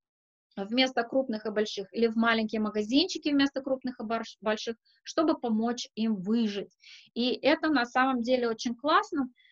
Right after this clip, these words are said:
а, потому что непосредственно мы очень связаны с теми, кто живёт вокруг нас, да,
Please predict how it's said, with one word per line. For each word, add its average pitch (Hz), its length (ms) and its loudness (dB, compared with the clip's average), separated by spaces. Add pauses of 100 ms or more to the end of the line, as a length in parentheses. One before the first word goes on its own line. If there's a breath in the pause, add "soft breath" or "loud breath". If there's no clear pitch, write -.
(220 soft breath)
а, 202 340 0
потому 247 400 2
что 254 420 2 (220)
непосредственно 285 1000 4
мы 262 440 8
очень 233 360 2
связаны 349 520 2
с 349 80 -8
теми, 254 240 0
кто 233 180 -10
живёт 226 320 -4
вокруг 208 380 -6
нас, 185 240 -10
да, 240 200 0